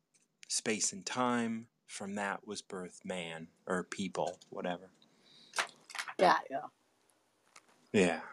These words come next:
Speaker 1: So the feminine that births is a mother. She nourishes and supports without possessing. Despite your awareness of it, you're using it right now. And what it is, you're, what you're using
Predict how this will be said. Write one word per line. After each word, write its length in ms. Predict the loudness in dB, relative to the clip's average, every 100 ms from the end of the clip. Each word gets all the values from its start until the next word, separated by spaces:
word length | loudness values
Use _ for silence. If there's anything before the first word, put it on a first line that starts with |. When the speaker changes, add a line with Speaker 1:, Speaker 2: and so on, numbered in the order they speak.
| 4
Speaker 1:
So 220 | 12 12
the 140 | 12 10
feminine 480 | 8 6 6 2 2
that 220 | 0 4
births 340 | 4 4 2
is 140 | 2 4
a 40 |
mother. 360 | 6 4 2 0
She 200 | 2 4
nourishes 640 | 4 4 2 0 0 -2
and 120 | 0
supports 680 | 0 -2 -2 2 2 2 -6
without 380 | -6 -4 -4 -4
possessing. 600 | -2 0 0 -2 -10 -18 _ _ _ _ _ _ _ _ 2
Despite 480 | 4 6 6 2 2
your 160 | 2
awareness 580 | 2 2 2 0 -2 -4
of 140 | -4 -6
it, 120 | -6
you're 120 | -4
using 460 | 0 2 2 2 -2
it 100 | -2
right 200 | -2 -4
now. 360 | -4 -6 -6 -8 _ _
And 180 | 0 4 8
what 260 | 8 8
it 200 | 0 -2 -2
is, 360 | 0 0 0 2
you're, 220 | 2 4
what 260 | 6 6 6
you're 120 | 2
using 640 | 2 2 4 2 0 -6